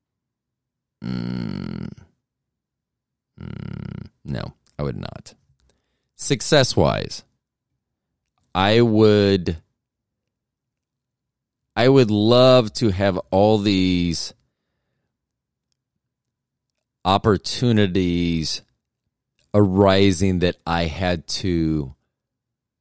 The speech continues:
participate in or vet than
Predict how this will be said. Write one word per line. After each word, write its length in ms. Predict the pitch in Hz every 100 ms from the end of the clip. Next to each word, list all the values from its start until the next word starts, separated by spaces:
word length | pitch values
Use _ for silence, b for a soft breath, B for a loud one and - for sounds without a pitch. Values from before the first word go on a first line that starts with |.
| _ _ _ _ _
participate 720 | 98 90 104 - 85 87 82
in 180 | 82 85 -
or 160 | 85
vet 640 | 69 64 80 73 71 - - _ _ _ _ _ _ _ _ _ _ _ _ _ _ _ _ _ 78
than 520 | 87 82 80 76 69